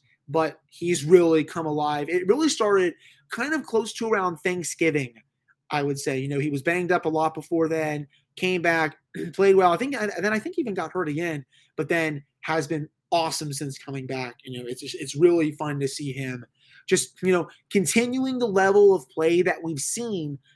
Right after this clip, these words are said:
the last couple of years. Remember, this is a point per game, this is not, not, not a point per game player, excuse me. This is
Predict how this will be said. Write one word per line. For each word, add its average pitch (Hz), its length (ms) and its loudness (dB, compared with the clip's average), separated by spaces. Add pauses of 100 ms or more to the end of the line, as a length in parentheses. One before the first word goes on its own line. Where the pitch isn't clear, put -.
(140)
the 165 100 4
last 156 520 0
couple 151 320 -6
of 135 80 -2
years. 165 240 0
Remember, 156 380 -6 (280)
this 196 160 4
is 220 120 -4
a 196 140 0
point 190 360 -4
per 190 140 0
game, 180 320 -4 (160)
this 214 180 0
is 202 160 -6
not, 208 160 -6
not, 185 140 -12
not 170 80 -8
a 147 40 -14
point 139 160 -14
per 135 60 -18
game 120 140 -20
player, 80 140 -16
excuse 101 260 -12
me. - 80 -20 (380)
This 202 160 4
is 202 180 -2